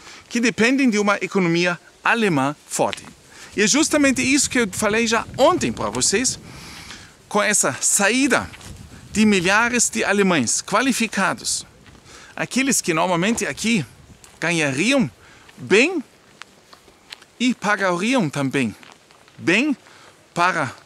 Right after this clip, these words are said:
o sistema social, né? Eles que mantêm esse nosso governo, mas se eles também saiam daqui, como é que fica, né? E assim, nós temos vários problemas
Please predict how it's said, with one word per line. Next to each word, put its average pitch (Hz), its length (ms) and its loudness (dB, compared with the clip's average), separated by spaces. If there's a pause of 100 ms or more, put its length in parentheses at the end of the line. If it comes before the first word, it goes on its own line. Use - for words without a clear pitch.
(260)
o 156 60 -2
sistema 156 420 -2
social, 226 480 0
né? 220 220 0 (580)
Eles 269 340 2
que 185 140 -2
mantêm 170 500 0 (1900)
esse 175 240 0
nosso 160 260 -2
governo, 160 520 -2 (340)
mas 202 180 0
se - 140 0
eles 262 260 -2
também 226 380 0 (440)
saiam 269 440 2
daqui, 226 320 -2
como 214 220 -2
é 226 60 -2
que - 100 -8
fica, - 360 -4 (440)
né? 147 160 -4 (540)
E 214 100 0
assim, 262 420 2 (680)
nós 196 160 -2
temos 220 340 -2
vários 202 480 0
problemas 151 640 -4